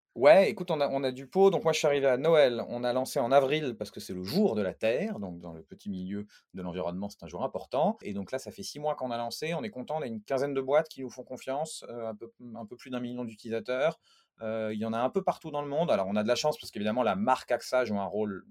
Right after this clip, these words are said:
de réassurance. En France, c'est beaucoup des clients industriels. On a la chance de bosser avec Saint-Gobain, avec Schneider Electric, avec aussi des boîtes comme Accor. Euh,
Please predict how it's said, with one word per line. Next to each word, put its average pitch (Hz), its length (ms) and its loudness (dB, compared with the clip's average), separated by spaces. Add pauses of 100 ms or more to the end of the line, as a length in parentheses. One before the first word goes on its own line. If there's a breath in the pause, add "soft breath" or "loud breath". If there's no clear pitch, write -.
(120)
de 87 80 -20
réassurance. 92 680 -8 (160 loud breath)
En 113 140 -2
France, 165 380 -4
c'est 123 100 -6
beaucoup 139 220 -4
des 156 100 -2
clients 156 220 -4
industriels. 151 600 2
On 135 100 -6
a 120 60 0
la 113 120 -4
chance 123 260 -10
de 123 60 -14
bosser 113 320 -8
avec 104 200 -4
Saint-Gobain, 135 720 -2 (380 soft breath)
avec 104 240 -6
Schneider 131 360 -2
Electric, 131 760 -6
avec 101 500 -6 (120)
aussi 104 200 -14
des 107 80 -10
boîtes 101 180 -6
comme 101 140 -6
Accor. 113 540 -2 (380 soft breath)
Euh, 101 180 -8